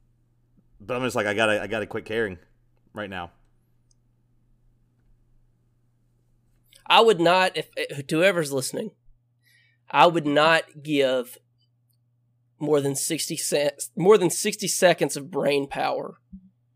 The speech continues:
Speaker 2: this week to the Alabama game.
Speaker 1: Oh, no, not at all. Not at all. Do not pay attention to it.
Speaker 2: Tennessee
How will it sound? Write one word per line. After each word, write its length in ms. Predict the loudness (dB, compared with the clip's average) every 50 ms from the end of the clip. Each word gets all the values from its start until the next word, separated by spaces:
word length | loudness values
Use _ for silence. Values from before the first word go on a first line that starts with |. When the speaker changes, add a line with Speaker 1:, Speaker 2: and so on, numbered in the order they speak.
| _ _ _ _ _
Speaker 2:
this 240 | -4 -4 -4 -4
week 320 | -6 -6 -6 -6 -8 -10 -12
to 100 | -8 -6
the 120 | -4 -4
Alabama 400 | -4 -6 -6 -8 -10 -12 -10 -12
game. 220 | -12 -12 -12 -14 -16 _ _ _ _ _ _
Speaker 1:
Oh, 140 | 0 0 2
no, 260 | 2 2 -2 -2 -4 -4
not 160 | -2 -2 0
at 60 | 0 -2
all. 160 | -4 -8 -14 _ _ -6
Not 160 | -4 -2 -2
at 60 | -2
all. 80 | -2 -4
Do 120 | -4 -4
not 180 | -4 -4 -4 -4
pay 120 | -4 -6
attention 340 | -4 -4 -6 -8 -8 -14 -16
to 120 | -18 -18 -18
it. 80 | -18 -20 _ _ _ _
Speaker 2:
Tennessee 840 | 4 8 8 8 8 6 4 2 2 2 2 2 0 -2 -4 -8 -14